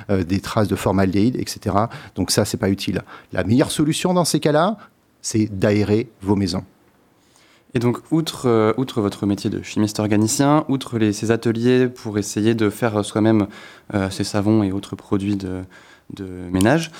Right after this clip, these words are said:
Speaker 2: je crois que vous donnez aussi des conférences sur les, sur les perturbateurs endocriniens. Est-ce que vous pouvez nous en dire deux mots aussi ?
Speaker 1: Oui, tout à fait. Alors, je donne des conférences, euh, ben, sur les, sur les connaissances, sur les, le système endocrinien, sur les... Je donne quelques exemples également, hein, comme vous l'avez dit, comme, euh, Paul en a parlé au début, de ces,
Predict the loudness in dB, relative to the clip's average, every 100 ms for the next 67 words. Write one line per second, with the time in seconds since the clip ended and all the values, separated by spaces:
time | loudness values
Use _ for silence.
0 | -18 -6 -2 -2 -2 2 4 4 2 0
1 | -2 0 -2 0 2 0 -2 -12 -8 -4
2 | 0 4 4 4 4 4 2 -2 -8 -6
3 | -4 -2 -4 -4 -2 0 0 -2 0 0
4 | 0 0 0 0 -2 -4 -2 0 2 0
5 | 0 0 2 2 2 0 -4 -6 -14 _
6 | _ -20 -20 _ _ -2 2 4 2 0
7 | 0 2 4 4 4 2 2 2 0 0
8 | 2 2 0 2 2 4 2 0 -2 0
9 | 0 -2 -10 -18 -8 -2 -2 2 2 2
10 | 2 2 0 0 2 2 2 0 -2 -4
11 | -4 -2 0 -2 -2 0 2 4 2 0
12 | 0 2 0 0 0 0 0 2 2 2
13 | 2 2 0 0 2 4 4 2 2 0
14 | 0 2 2 2 0 0 0 0 0 0
15 | 2 2 0 2 2 4 2 2 0 0
16 | -2 -4